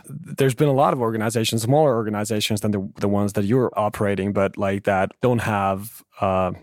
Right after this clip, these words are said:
so for example, if you're not a public company and you don't need to share your, like, all of your financial data, then there's a lot of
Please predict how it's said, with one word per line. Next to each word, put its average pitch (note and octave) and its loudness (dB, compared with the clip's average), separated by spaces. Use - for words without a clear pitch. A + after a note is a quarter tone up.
so A2+ -2
for B2 2
example, A#2 0
if A2+ -4
you're B2+ 2
not A#2+ 2
a - 0
public B2+ 0
company A2 0
and G#2 0
you A2 2
don't G2+ 2
need G2+ -2
to G2+ -4
share G#2+ 0
your, F#2+ 0
like, F#2+ -6
all F#2+ 0
of F#2+ -4
your F#2+ -2
financial G2+ -2
data, A#2 2
then A#2 0
there's A2 0
a - -2
lot B2+ 4
of A#2 -4